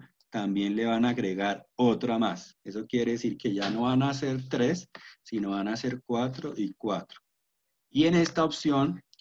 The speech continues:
por favor, le vamos a dejar que dice estéreo,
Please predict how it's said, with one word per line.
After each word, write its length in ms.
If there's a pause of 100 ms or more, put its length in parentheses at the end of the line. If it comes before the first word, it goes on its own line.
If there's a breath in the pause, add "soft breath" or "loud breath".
(120)
por 240
favor, 460 (120)
le 240
vamos 360
a 160
dejar 440 (720)
que 120
dice 420
estéreo, 800